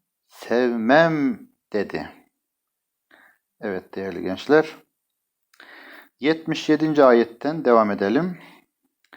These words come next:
Ay doğmuş görünce, ayı doğmuş görünce "İşte Rabbim."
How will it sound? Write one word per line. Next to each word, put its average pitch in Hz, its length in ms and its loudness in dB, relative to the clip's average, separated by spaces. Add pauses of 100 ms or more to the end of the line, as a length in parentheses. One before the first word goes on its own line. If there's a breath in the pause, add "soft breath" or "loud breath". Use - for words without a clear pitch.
(640 loud breath)
Ay 170 720 4 (520)
doğmuş 143 840 2
görünce, 123 880 0 (540)
ayı 127 520 2 (460)
doğmuş 120 920 -2
görünce 117 880 -2 (500 soft breath)
"İşte - 560 2
Rabbim." 147 920 0